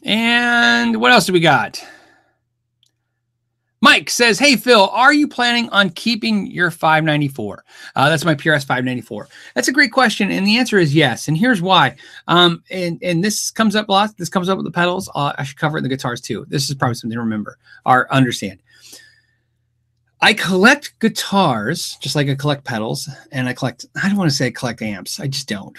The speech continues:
But I collect pedals, I collect guitars. And why I say that is I use pedals and guitars. So I have some pedals that I use, and I have some guitars I use. Um, but I have some guitars to collect. That gem right there, the yellow gem, that's a collector's piece. I own that. It's a eighty-nine, something like that,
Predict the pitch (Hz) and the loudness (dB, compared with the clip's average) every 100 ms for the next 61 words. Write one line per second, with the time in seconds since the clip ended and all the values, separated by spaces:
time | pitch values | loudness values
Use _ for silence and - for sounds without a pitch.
0 | - 131 123 156 151 220 220 208 190 156 | -6 -4 0 0 2 0 2 0 2 2
1 | 151 156 139 131 107 - 160 190 226 220 | 0 -2 -4 -6 -8 -2 2 6 6 4
2 | - 233 226 180 143 123 - 160 160 277 | 2 2 4 4 4 2 2 2 6 8
3 | 339 - 123 104 113 104 104 82 76 160 | 8 6 -6 -6 -6 -8 -10 -14 -10 -4
4 | 165 214 226 180 180 180 185 220 196 107 | -2 0 -2 0 -2 -2 -4 -2 -2 -4
5 | - 104 - 123 139 - 160 110 95 85 | -8 -10 -6 -6 -2 -2 -2 -2 -6 -10
6 | - _ - - - - - 175 190 180 | -20 _ -20 -20 -20 -6 6 6 6 2
7 | _ 180 214 254 240 214 190 - 190 139 | _ 2 4 4 2 2 0 2 0 2
8 | 175 160 202 220 208 151 151 139 135 160 | 0 2 2 4 4 2 2 0 2 2
9 | 135 143 180 202 160 175 - 208 214 143 | 2 0 0 -2 -4 -4 -4 -4 -2 -6
10 | 113 - - - - - - 143 156 185 | -8 -10 -18 -16 -20 -20 -8 -4 -2 0
11 | 208 139 123 139 - 139 131 123 - _ | 0 0 -2 -6 -2 0 0 -2 -8 _
12 | _ _ _ _ _ 143 165 185 180 143 | _ _ _ _ _ -2 -2 -2 0 2
13 | 151 220 247 233 _ _ - - 202 196 | 2 2 -2 -4 _ _ -10 -2 -2 0
14 | 208 214 | -2 -4